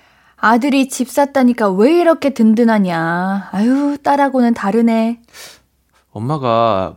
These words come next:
Speaker 2: 무심코 하신 말이었는데 정말 뭔가 띵 하면서 뒤통수 끝부터, 아, 저릿저릿하더라고요. 엄마도 정말 놀라셨는지 미안하다며 그냥 한 소리라고 하셨지만 저는 그 말 한마디가 안 잊혀집니다.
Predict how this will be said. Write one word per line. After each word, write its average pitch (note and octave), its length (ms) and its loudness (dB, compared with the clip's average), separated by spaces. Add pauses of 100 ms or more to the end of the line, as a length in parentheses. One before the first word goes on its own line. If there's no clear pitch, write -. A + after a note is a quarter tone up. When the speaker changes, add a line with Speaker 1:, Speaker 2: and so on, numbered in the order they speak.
Speaker 2:
무심코 B2 800 -2
하신 D3+ 280 -6
말이었는데 G2 720 -2 (500)
정말 F3 260 -2
뭔가 D#3 400 -4 (220)
띵 F#3+ 320 0
하면서 D3 600 -2 (280)
뒤통수 F3 680 -2
끝부터, E3 640 -2 (300)
아, A#2 220 -6
저릿저릿하더라고요. B2 1160 -2 (360)
엄마도 D#3+ 380 -2
정말 D#3 460 -2
놀라셨는지 A2 600 -2
미안하다며 G2+ 880 -4
그냥 G#2 260 -6
한 D#3 200 -6
소리라고 B2+ 420 -4
하셨지만 A#2 680 -4 (260)
저는 C3+ 280 -4
그 - 120 -6
말 C3 140 0
한마디가 C3 760 -4
안 A2+ 120 -2
잊혀집니다. G2+ 760 -6